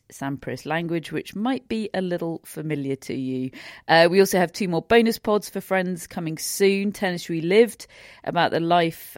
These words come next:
and career and legacy of Nick Bollettieri, and a Q and A with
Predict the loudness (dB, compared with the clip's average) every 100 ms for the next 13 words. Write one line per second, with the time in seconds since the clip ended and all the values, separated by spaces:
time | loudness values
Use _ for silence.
0 | -6 -2 -2 -4 -10 -14 -10 -4 -2 -2
1 | -2 -2 -2 -4 -8 -6 -8 -8 -8 -4
2 | 0 2 2 0 -4 0 0 0 -6 -4
3 | -6 -6 -6 2 2 4 2 0 -6 -8
4 | -6 -6